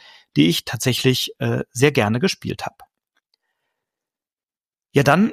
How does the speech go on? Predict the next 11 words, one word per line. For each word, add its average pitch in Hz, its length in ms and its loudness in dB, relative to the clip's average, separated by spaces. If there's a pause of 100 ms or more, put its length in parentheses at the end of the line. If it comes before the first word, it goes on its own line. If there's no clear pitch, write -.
ist - 320 -2
erschienen 180 540 2
ebenfalls 165 540 0
von 123 160 0
Rainer 113 320 0
Knizia, 165 480 -2
der 123 140 -2
wieder 117 360 0
sehr 143 240 0
produktiv - 580 -4
war, 147 280 2